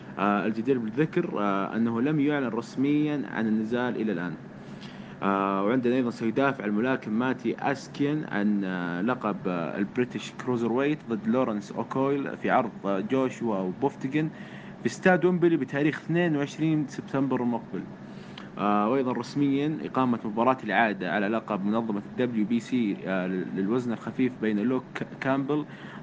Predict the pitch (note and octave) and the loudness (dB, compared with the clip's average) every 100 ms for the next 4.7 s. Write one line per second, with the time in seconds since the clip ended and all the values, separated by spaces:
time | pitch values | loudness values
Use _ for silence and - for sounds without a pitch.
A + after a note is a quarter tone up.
0 | - G2 G2+ A2+ A2 C3+ C#3 C#3 C3+ A2+ | -2 0 0 0 2 2 2 0 0 2
1 | G#2+ B2 - - C3 B2 A#2+ A#2 A2+ A#2+ | 2 2 -6 -4 0 2 2 2 2 0
2 | G#2 - G#2 A2 G#2+ A#2 A#2 G2 - - | -2 -2 0 0 -2 -2 -2 -2 -4 -2
3 | G#2+ G#2+ - - - - - G#2+ G2 F#2+ | 0 0 -4 -16 -8 -8 -4 -2 -2 -2
4 | G2 - - G#2+ F#2+ - | -4 -6 -2 -2 -2 -6